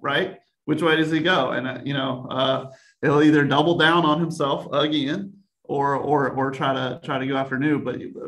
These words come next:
but, but yeah, man, like, what, what are, what are your immediate reactions? I mean,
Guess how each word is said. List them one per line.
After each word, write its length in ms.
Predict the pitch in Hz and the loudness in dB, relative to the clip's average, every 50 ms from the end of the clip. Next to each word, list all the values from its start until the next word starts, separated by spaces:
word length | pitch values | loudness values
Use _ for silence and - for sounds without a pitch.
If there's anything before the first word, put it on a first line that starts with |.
| - - - | -14 -14 -6
but, 300 | - 156 160 151 - - | -2 0 0 0 2 0
but 140 | 156 151 156 | 0 2 4
yeah, 160 | 185 185 160 | 4 4 4
man, 180 | 139 139 135 135 | 2 0 0 0
like, 260 | 139 147 151 151 156 175 | 0 0 0 0 0 0
what, 180 | 185 175 160 | -2 -2 0
what 140 | 170 196 190 | 0 0 2
are, 280 | 185 175 165 165 127 - | 4 4 2 2 0 -2
what 120 | 170 185 | 0 0
are 80 | 185 170 | 2 2
your 200 | 170 170 160 151 | 4 4 4 2
immediate 380 | 139 135 135 131 131 127 120 | 2 0 0 0 0 -2 -2
reactions? 680 | 113 131 151 131 139 135 139 - - 143 135 151 151 - - | -2 -4 -2 -2 -2 -2 -2 -6 -8 -8 -8 -8 -8 -10 -10
I 60 | 143 | -8
mean, 400 | 131 131 131 131 120 135 143 | -6 -4 -4 -4 -4 -6 -10